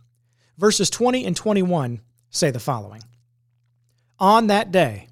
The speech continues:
the words 'Holy to the Lord' will be on the bells of the horses. The pots in the house of the Lord,'" which is the temple, "'will be like the sprinkling basins before the altar. Every pot in Jerusalem and in Judah will be holy to the Lord of hosts.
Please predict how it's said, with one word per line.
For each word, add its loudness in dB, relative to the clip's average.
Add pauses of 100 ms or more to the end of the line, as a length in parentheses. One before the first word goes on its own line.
(460)
the 0
words 2
'Holy 2
to -4
the 2
Lord' 0
will -2
be 0
on 0
the -2
bells 2
of -4
the -2
horses. -4 (640)
The -4
pots -2
in -2
the -2
house 2
of 0
the 0
Lord,'" 0 (200)
which -12
is -6
the -10
temple, -4 (380)
"'will 0
be 6
like 2
the -2
sprinkling -2
basins -4
before -2
the 0
altar. -4 (840)
Every 2
pot 0
in 0
Jerusalem 0
and -2
in -2
Judah 2
will 0
be -2
holy 2
to -2
the 0
Lord 2
of -6
hosts. -6